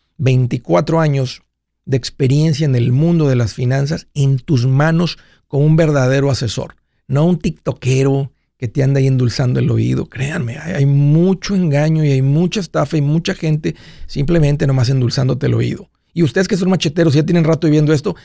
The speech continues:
ya los reconocen igualito que yo. No, no, yo no soy ninguna persona especial. Ustedes ya saben, ya, ya pasaron por todo eso también. Así que tomen ventaja, aprovechen,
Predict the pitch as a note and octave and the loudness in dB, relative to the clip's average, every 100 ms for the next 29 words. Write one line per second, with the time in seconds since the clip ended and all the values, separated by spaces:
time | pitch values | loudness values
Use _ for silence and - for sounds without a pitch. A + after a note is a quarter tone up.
0 | _ - D3 E3+ D3+ D#3 D3 C3+ C3+ D#3+ | _ -2 2 2 2 0 0 0 2 0
1 | C#3+ C#3+ C3 A2+ - B2+ D3+ D#3+ E3 F#3+ | 0 0 0 -2 -2 0 2 2 4 4
2 | F3+ F3 D#3+ C#3+ - A2+ A#2+ - - - | 2 2 0 -2 -4 -4 -4 -8 -18 -16
3 | A#2+ D#3+ D#3+ D3+ D3 C#3+ D3 C#3+ - - | -4 0 2 2 2 0 0 -2 -6 -8
4 | - - D3 D#3 D3+ F3+ D#3 E3 D3+ C3 | -12 -6 -2 0 0 0 2 2 0 0
5 | B2 - C3+ A#2+ C3+ B2+ - C3 C3+ C#3+ | -4 -2 -4 -4 -6 -6 -6 -8 -8 -8
6 | - _ - E3+ F3 D#3+ C3 D3+ D3+ C3+ | -10 _ -4 0 2 0 0 -2 -2 -2
7 | C3+ B2 D3 | -2 -2 -6